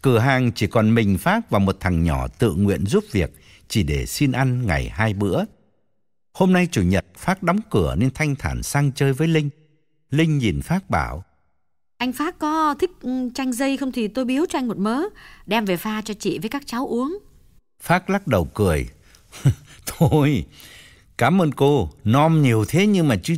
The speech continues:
Speaker 1: chứ, chứ chả được bao nhiêu đâu. Moi một quả lấy ruột chỉ được có một nhúm mà. Cô vào lấy cái gì ra đây? Cô, cô lấy cái, cái gì ra đây đựng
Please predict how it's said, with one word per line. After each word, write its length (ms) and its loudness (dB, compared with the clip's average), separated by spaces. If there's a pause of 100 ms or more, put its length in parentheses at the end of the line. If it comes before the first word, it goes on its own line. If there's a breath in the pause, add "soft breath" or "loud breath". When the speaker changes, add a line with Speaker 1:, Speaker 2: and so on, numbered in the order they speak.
(100)
Speaker 1:
chứ, 160 -2
chứ 160 -2
chả 160 0
được 200 0
bao 120 2
nhiêu 220 2
đâu. 180 0 (560 loud breath)
Moi 320 4
một 280 2
quả 240 2
lấy 220 2
ruột 260 2
chỉ 100 0
được 140 0
có 80 0
một 120 4
nhúm 260 2
mà. 120 0 (580 soft breath)
Cô 140 4
vào 180 2
lấy 140 2
cái 160 -2
gì 120 -2
ra 100 0
đây? 120 -6 (200)
Cô, 120 0
cô 160 0
lấy 180 2
cái, 160 -2
cái 160 -2
gì 100 -2
ra 120 2
đây 140 0
đựng 200 0